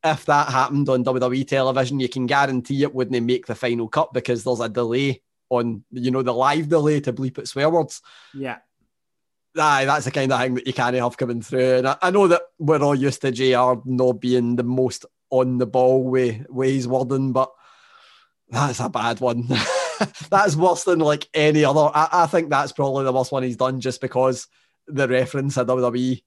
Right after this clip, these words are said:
Speaker 2: Do you know what? It was,
Speaker 1: <laughs>
Speaker 2: it, you know what? I'm surprised it's taken so long for that to slip
Speaker 1: Aye.
Speaker 2: through. But, I
Speaker 1: Aye.
Speaker 2: mean, you think by now, you think he'd be out the woods with that sort of stuff, you know? And,
Speaker 1: <laughs> It's o-,
Speaker 2: but
Speaker 1: it's only been about four years since he last commentated <laughs>
Speaker 2: I
Speaker 1: on it.
Speaker 2: know.
Speaker 1: No, I think it's not that long, but it's, it's been a couple of years at least. It's like
Speaker 2: Yeah,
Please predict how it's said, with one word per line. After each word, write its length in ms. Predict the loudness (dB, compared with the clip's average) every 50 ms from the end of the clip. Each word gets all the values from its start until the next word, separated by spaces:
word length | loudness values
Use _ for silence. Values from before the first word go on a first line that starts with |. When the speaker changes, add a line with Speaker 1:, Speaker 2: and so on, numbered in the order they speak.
| _ _
Speaker 2:
Do 80 | -10 -8
you 100 | -6 -2
know 80 | -2
what? 220 | 2 4 4 2 2
It 120 | 2 -2 -2
was, 80 | -4 -8
Speaker 1:
<laughs> 40 | _
Speaker 2:
it, 340 | -20 -14 -10 -10 -10 -8 -6
you 120 | -6 -4
know 60 | -2 -2
what? 120 | -2 -4
I'm 100 | -4 -6
surprised 520 | -8 -8 -8 -8 -6 -6 -4 -4 -6 -6 -10
it's 160 | -12 -14 -14
taken 460 | -10 -8 -6 -6 -6 -6 -8 -8 -8
so 180 | -8 -8 -8 -6
long 460 | -4 -2 0 0 0 0 -2 -4 -8 -10 _
for 100 | -8 -4
that 220 | -2 -2 -4 -4 -8
to 60 | -12
slip 220 | -12 -8 -4 -2 0
Speaker 1:
Aye. 220 | 0 0 0 0 -2
Speaker 2:
through. 320 | -2 -4 -4 -4 -4 -6 -8 _ _ _ _ _
But, 180 | -2 0 0 0
I 60 | 0
Speaker 1:
Aye. 40 | 0
Speaker 2:
mean, 140 | 0 -2 -2
you 160 | -4 -4 -2
think 400 | 0 0 -2 -2 -4 -10 -8 -4
by 200 | -2 0 0 0
now, 120 | 0 0
you 340 | 0 0 -2 -4 -4 -4 -4
think 240 | -2 -2 -4 -6 -4
he'd 140 | -6 -4 -2
be 120 | -2 -2
out 100 | -2 -2
the 60 | -2
woods 300 | 0 0 0 0 -2 -4
with 140 | -6 -4 -2
that 240 | 0 0 0 0 -2
sort 200 | -2 -2 -2 0
of 100 | -2 -2
stuff, 420 | -4 -2 -2 0 0 0 -2 -4 -4
you 80 | -2
know? 200 | 0 2 2 2
And, 140 | 0 0 -2 -2
Speaker 1:
<laughs> 0 |
It's 200 | -2 -2 2 4
o-, 100 | 4 4
Speaker 2:
but 100 | 4 4
Speaker 1:
it's 80 | 4 4
only 260 | 4 4 6 4 4
been 200 | 4 4 4 4
about 280 | 4 4 2 0 0
four 240 | -2 0 2 2 2
years 300 | 4 4 4 4 2 2
since 220 | 0 -2 -2 0 0
he 60 | 0
last 280 | 2 2 2 0 0
commentated 840 | -2 -2 -2 0 -2 -4 -4 -8 -4 -2 -2 -2 -2 -4 -8 -4 0 2
<laughs> 20 |
Speaker 2:
I 40 | 4
Speaker 1:
on 80 | 4 4
it. 40 | 2
Speaker 2:
know. 360 | 2 0 2 2 2 0 0
Speaker 1:
No, 100 | 2 2
I 140 | 4 4 2
think 160 | 2 0 -4
it's 100 | -6 -4
not 140 | -2 -2 0
that 200 | 0 0 0 0
long, 240 | 0 0 0 0 0
but 140 | -2 -2 -2
it's, 140 | -2 -2
it's 320 | -2 0 0 -2 -4 -6 -8
been 260 | _ -6 -2 -2 0
a 80 | 0 0
couple 300 | 0 -2 -2 -2 -2 0
of 80 | 0
years 240 | 2 2 2 0 -2
at 100 | -4 -4
least. 280 | -4 -4 -4 -6 -12 _
It's 120 | -16 -14
like 240 | -12 -12 -12 -12 _
Speaker 2:
Yeah, 440 | -8 -8 -6 -6 -6 -6 -6 -8 -10